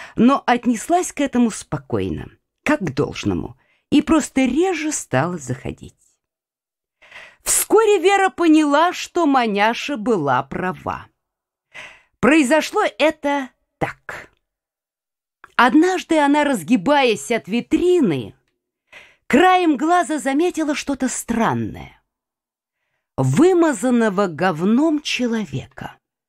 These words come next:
Он держался с большим достоинством и двигался сквозь раздавшуюся толпу к прилавку с радиоаппаратурой. Вера вздрогнула и даже выронила тряпку.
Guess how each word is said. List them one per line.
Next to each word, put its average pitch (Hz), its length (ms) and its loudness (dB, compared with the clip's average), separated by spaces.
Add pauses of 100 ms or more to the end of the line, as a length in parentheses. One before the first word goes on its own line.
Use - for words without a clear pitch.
(540)
Он 226 260 4
держался 190 840 -2
с 127 120 -6
большим 185 520 0
достоинством 143 1120 -4 (640)
и 240 120 6
двигался 262 640 2
сквозь - 560 -4 (180)
раздавшуюся 156 1300 -2
толпу 180 440 -2
к - 100 -20
прилавку 175 720 -2
с 131 140 -4
радиоаппаратурой. 160 1500 -4 (1120)
Вера 185 300 0
вздрогнула 139 1120 -4 (640)
и 196 100 2
даже 233 320 0
выронила 262 520 0
тряпку. - 640 -10